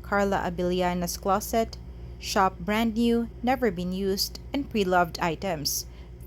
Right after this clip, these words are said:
from my very own closet." Ang kanyang mga ibinibenta ay mga luxury brands gaya sa Hermes,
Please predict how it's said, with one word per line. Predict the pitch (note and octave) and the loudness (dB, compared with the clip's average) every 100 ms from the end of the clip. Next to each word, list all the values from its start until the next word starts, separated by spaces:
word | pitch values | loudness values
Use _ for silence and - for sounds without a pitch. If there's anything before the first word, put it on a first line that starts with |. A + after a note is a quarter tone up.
| - | 2
from | A#3 B3+ | 4 6
my | B3+ G3 | 4 2
very | F3 F3 | 0 0
own | - E3+ | -2 -6
closet." | E3 - D3 - F3+ C#3+ - - - _ - - | -6 -4 -4 -2 -2 -2 -6 -18 -20 _ -20 -10
Ang | - C#4+ D#4 | -4 -2 -2
kanyang | B3+ A3 F3+ | -2 0 0
mga | E3+ D#3 | 0 -2
ibinibenta | D3+ D3+ C#3+ D#3 D#3+ - D#3 D3+ | -2 -2 -2 -2 -2 -2 -2 -2
ay | - | -4
mga | C#3+ C#3 C#3 | -4 -4 -2
luxury | C#3+ D3 - D3+ D3 | -2 -4 -6 -4 -2
brands | C#3 D#3 D#3+ D#3+ - - - _ - | 0 0 0 -2 -6 -16 -20 _ -6
gaya | G3 F#3+ F#3 | -2 0 0
sa | - E3+ | -2 -2
Hermes, | F3+ F#3 G3 G#3 - - | -2 0 0 0 -4 -8